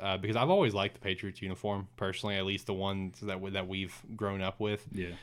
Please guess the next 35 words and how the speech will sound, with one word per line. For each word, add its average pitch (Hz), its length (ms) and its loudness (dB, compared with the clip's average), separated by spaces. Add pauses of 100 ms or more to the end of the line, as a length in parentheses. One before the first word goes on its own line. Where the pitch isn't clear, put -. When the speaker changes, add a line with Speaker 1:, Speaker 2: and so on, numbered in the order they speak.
(160)
Speaker 1:
Um, 95 500 2 (320)
I, 120 260 6
the 120 160 2
main 135 260 6
thing 147 220 4
that 113 120 6
I 98 120 4
do 101 180 2
like 98 220 2
about 104 280 4
'em, 104 140 0
you 101 160 0
know, 95 80 4
this 113 320 4
is, 131 120 2
was, 107 300 4
uh, 95 300 4
basically, 104 360 2
like, 92 220 0
their 87 120 -4
color 98 300 -2
rush, 104 280 2
if - 100 -16
I 104 40 4
remember 104 240 0
correctly. 107 600 0
Speaker 2:
Yeah. 92 140 -4
Speaker 1:
It 95 40 2
was 95 140 0
more 98 180 -2
or 98 40 0
less 95 220 2
what 95 100 0
it 87 60 -2
was. 95 280 2